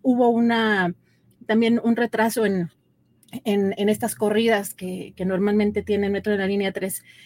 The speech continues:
Eh, también vimos algunas cuestiones en la línea, eh, siete del metro, pero, pues, sin duda el, pues, esta lluvia sí provocó caos en algunas partes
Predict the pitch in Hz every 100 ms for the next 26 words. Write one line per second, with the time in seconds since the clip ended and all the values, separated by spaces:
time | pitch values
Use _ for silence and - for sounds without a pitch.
0 | - _ - 202 208 208 - _ _ _
1 | - 202 214 269 294 294 269 247 202 240
2 | 240 254 254 202 202 208 226 240 - 208
3 | 226 233 226 214 190 202 220 226 214 214
4 | 196 _ - 190 233 214 226 208 240 240
5 | 262 - 254 269 269 220 - 220 233 262
6 | 269 202 180 - _ - _ - - 240
7 | 277 240 262 247 226 240 233 247 208 -
8 | 226 - 226 233 226 202 196 220 220 -
9 | - _ - 208 208 214 196 190